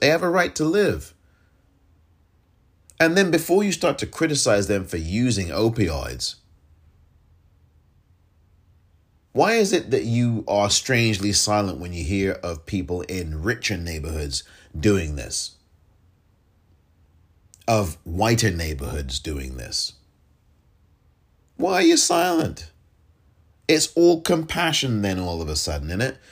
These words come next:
"Oh, well, you know, they're going through tough things." So the people who are in the Tenderloin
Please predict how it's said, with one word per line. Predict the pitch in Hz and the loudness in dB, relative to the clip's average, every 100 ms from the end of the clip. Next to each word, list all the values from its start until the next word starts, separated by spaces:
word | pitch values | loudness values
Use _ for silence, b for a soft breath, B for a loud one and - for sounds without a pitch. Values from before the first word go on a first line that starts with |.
| B B - | B B -6
"Oh, | 147 175 180 180 175 | 0 0 0 0 -2
well, | 160 156 147 147 143 139 | -2 -2 0 0 -2 -2
you | 139 | -2
know, | 127 123 120 117 | -2 0 0 0
they're | 117 | 0
going | 92 107 107 | 0 0 0
through | 104 104 | -2 -4
tough | - 98 - | -2 -6 -4
things." | 101 90 | -6 -2
So | - | -2
the | 101 | -2
people | 78 135 131 139 131 B B B B | -2 -2 0 0 0 B B B B
who | 117 113 107 101 92 - | 6 8 8 6 2 0
are | 95 92 90 82 | 0 2 0 0
in | 101 95 90 85 76 | -2 -2 -4 -8 -10
the | 78 | -8
Tenderloin | 78 - 117 123 131 127 135 139 135 | -4 0 0 2 2 2 0 0 -4